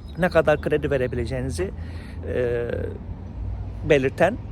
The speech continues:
mektup veriliyor ve o mektuba göre de artık ev bakmaya başlayabilirsiniz ev almak için. Amerika'da yaşıyorsanız bunu Amerika'ya gelenler, e, zaten ev almak isteyenler araştırıp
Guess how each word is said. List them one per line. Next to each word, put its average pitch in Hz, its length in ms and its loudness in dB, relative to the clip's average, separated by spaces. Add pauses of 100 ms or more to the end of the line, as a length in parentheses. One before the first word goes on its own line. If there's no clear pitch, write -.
mektup 180 400 2
veriliyor 131 380 0
ve 226 40 -2
o 220 120 -2
mektuba 180 400 2
göre 117 260 0
de 120 60 4
artık - 420 -2
ev 202 200 6
bakmaya 143 380 0
başlayabilirsiniz 143 720 0
ev 156 120 6
almak 135 360 2
için. - 220 -12 (540)
Amerika'da 135 380 2
yaşıyorsanız 127 580 -4
bunu 160 120 0
Amerika'ya 147 440 2
gelenler, 131 460 2 (520)
e, - 140 -6
zaten 131 340 2
ev 143 140 6
almak 131 300 4 (160)
isteyenler 131 520 2
araştırıp 135 520 2